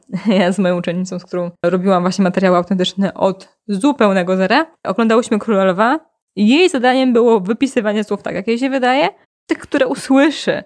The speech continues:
Później też domyślała się znaczeń, ponieważ po prostu bardzo dobrze zna Króla Lwa. Tak? To też jest jakaś metoda.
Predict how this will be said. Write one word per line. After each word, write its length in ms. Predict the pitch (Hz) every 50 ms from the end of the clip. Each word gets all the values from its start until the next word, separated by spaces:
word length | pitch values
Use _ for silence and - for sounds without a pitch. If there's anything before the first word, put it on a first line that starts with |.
| _ _
Później 300 | _ 226 226 214 233 208
też 140 | 220 196
domyślała 440 | 185 220 220 220 - - 202 208 214
się 140 | 208 226 220
znaczeń, 420 | 208 254 285 294 285 - 277 269
ponieważ 360 | 262 240 233 220 196 190 196 196
po 100 | 185 185
prostu 320 | 190 185 190 - - 196
bardzo 280 | 180 185 175 175 190 185
dobrze 300 | 175 170 165 185 208 180
zna 140 | 190 170
Króla 300 | 170 - - - - -
Lwa. 220 | - 190 170 - - _ _ -
Tak? 200 | 190 196 190 -
To 60 | 185
też 140 | 180 175 180
jest 140 | 165 180
jakaś 240 | 196 - 190 170 -
metoda. 320 | 185 185 - - - -